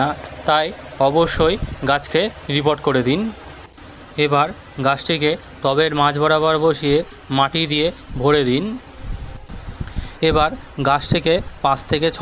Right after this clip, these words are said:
দিন কিন্তু শেডযুক্ত এরিয়ায় রেখে দিতে হবে, যাতে এর মধ্যে কোনো বৃষ্টির জল না পড়ে। পাঁচ থেকে ছ দিন হয়ে যাওয়ার পরেই গাছটিকে পুরো সানলাইটে দিয়ে দেবেন, কিন্তু বেশি যদি বৃষ্টি হয়, তবে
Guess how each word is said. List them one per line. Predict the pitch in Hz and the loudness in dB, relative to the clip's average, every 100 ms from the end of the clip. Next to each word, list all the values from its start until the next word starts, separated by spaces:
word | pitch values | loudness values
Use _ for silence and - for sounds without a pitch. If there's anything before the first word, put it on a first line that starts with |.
| 147 | 0
দিন | 156 147 | 0 0
কিন্তু | 160 151 156 175 - - | -2 0 0 -2 -10 -4
শেডযুক্ত | 151 147 143 156 - 156 | -2 0 -2 -2 0 0
এরিয়ায় | 151 151 202 - - 139 | 2 0 0 -8 -4 0
রেখে | 139 139 | 2 2
দিতে | 135 131 | 0 0
হবে, | 123 135 180 - - - 139 | 2 2 -2 -6 -16 -4 0
যাতে | 151 160 170 247 - 147 | 2 2 -2 -4 -6 -2
এর | 147 151 | 2 0
মধ্যে | 143 160 165 | 0 0 0
কোনো | 160 202 - 147 | 0 0 -4 -6
বৃষ্টির | 135 139 - 147 | -4 -2 -2 0
জল | 156 170 - - - | 2 2 -2 -10 0
না | 143 143 | 2 2
পড়ে। | 139 131 170 - - - | 2 2 0 -4 -10 0
পাঁচ | 139 139 | 0 0
থেকে | 165 160 156 | 0 0 0
ছ | 151 156 | 0 0
দিন | 156 | 0
হয়ে | 156 151 | 2 4
যাওয়ার | 160 156 | 4 4
পরেই | 160 156 190 - - 143 | 2 2 0 -4 -6 0
গাছটিকে | 143 139 160 156 151 | 0 0 0 0 2
পুরো | 156 190 - - | 2 2 -2 -6
সানলাইটে | 147 147 151 156 185 240 - 135 | -2 2 2 2 0 -2 -6 0
দিয়ে | 143 135 | 4 4
দেবেন, | 127 147 233 - - - | 4 2 0 -8 -12 -4
কিন্তু | 160 170 165 202 - - 139 | -2 0 -2 -2 -8 -6 -2
বেশি | 143 165 160 | 0 0 -2
যদি | 160 160 | 0 0
বৃষ্টি | 160 - 160 | -2 -2 2
হয়, | 156 202 - - 143 | 2 2 -6 -4 0
তবে | 139 | 2